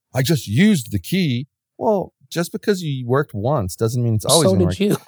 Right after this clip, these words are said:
Speaker 2: you.
Speaker 1: E-, everything
Speaker 2: Yeah.
Speaker 1: has a point of failure, right?
Speaker 2: Right.
Speaker 1: Everything. So I, I used to love that. Like, people, "Oh, my car w-, worked when I got here, but now it won't start. What's wrong?"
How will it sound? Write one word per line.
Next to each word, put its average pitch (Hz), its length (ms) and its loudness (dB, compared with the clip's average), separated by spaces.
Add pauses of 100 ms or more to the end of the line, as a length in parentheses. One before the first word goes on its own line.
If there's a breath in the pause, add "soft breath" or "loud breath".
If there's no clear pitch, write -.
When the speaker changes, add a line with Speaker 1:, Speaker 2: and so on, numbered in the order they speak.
(120)
Speaker 2:
you. 147 60 8
Speaker 1:
E-, 143 260 4
everything 190 420 6
Speaker 2:
Yeah. 190 80 8
Speaker 1:
has 185 120 6
a 160 40 -4
point 170 180 4
of 139 80 4
failure, 151 380 4
right? 104 280 2 (560)
Speaker 2:
Right. 139 320 4
Speaker 1:
Everything. 120 520 2 (300 soft breath)
So 147 400 4 (140)
I, 151 200 6
I 127 60 6
used 156 160 2
to 147 60 0
love 147 200 4
that. 120 80 4
Like, 104 140 2
people, 107 260 -2 (120)
"Oh, 147 100 0
my 135 100 2
car 175 240 0
w-, 117 200 -4
worked 151 340 2
when 135 100 -2
I 117 80 0
got 170 280 2
here, 139 200 0
but 117 120 -2
now 135 180 0
it 143 60 -2
won't 127 200 0
start. 160 340 2
What's 131 240 -4
wrong?" 113 400 -2